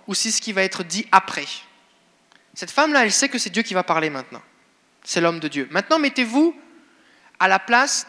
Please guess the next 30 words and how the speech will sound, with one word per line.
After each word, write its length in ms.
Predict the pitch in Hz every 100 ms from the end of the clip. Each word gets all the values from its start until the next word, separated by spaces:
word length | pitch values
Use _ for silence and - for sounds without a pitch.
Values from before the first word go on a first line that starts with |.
| 180
dans 180 | 180 170
une 100 | 170
circonstance, 640 | 190 - 175 - 196 -
on 40 |
va 100 | 156
dire, 300 | 147 156 139
plus 240 | 127 170 -
contemporaine. 640 | 165 156 151 147 151 294 415 - - _ _ _ _ _ _ _ _ _ _ _ _ _ _ _ _ _ _ _ _ _ _ _
Dieu 320 | 156 - 302
vous 180 | 311 262
révèle 360 | 247 233 285 -
quelque 220 | 233 226
chose 200 | 285 247
d'impossible 600 | 233 - 262 - 269 233
à 60 |
savoir. 600 | 202 196 160 151 135 - - _ _ _ _ _ _ _ _ - - -
Par 100 | 175
exemple, 220 | 208 240
j'ai 100 | 202
un 80 | 180
ami, 260 | 180 240 427 - - - _
le 60 | -
pasteur 340 | 180 - 190
Elias 340 | 185 180 196 180
Dosres, 420 | 165 - 202 214
qui 140 | - 143
est, 80 | 139
c'est 120 | 139
un 80 | 139
Brésilien, 480 | 185 165 160 185